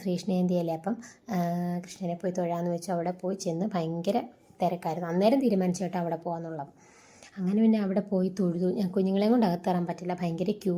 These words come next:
ആയിരുന്നു, നല്ല തിരക്കായിരുന്നതുകൊണ്ട്, ആം, കുഞ്ഞുങ്ങൾക്ക് ഒരു ഇത് വരുമല്ലോ, അതുകൊണ്ട് പിന്നെ കുഞ്ഞുങ്ങളെയും കൊണ്ട് ഞങ്ങൾ കയറി അകത്ത് തൊഴുതില്ല. അവർ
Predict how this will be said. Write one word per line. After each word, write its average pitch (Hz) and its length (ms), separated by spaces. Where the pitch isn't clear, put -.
ആയിരുന്നു, 160 260
നല്ല 180 140
തിരക്കായിരുന്നതുകൊണ്ട്, 175 680
ആം, 175 300
കുഞ്ഞുങ്ങൾക്ക് 190 460
ഒരു 196 100
ഇത് 185 160
വരുമല്ലോ, 170 360
അതുകൊണ്ട് 185 200
പിന്നെ 202 240
കുഞ്ഞുങ്ങളെയും 202 420
കൊണ്ട് 214 140
ഞങ്ങൾ 180 220
കയറി 180 220
അകത്ത് 185 260
തൊഴുതില്ല. 165 400
അവർ 202 140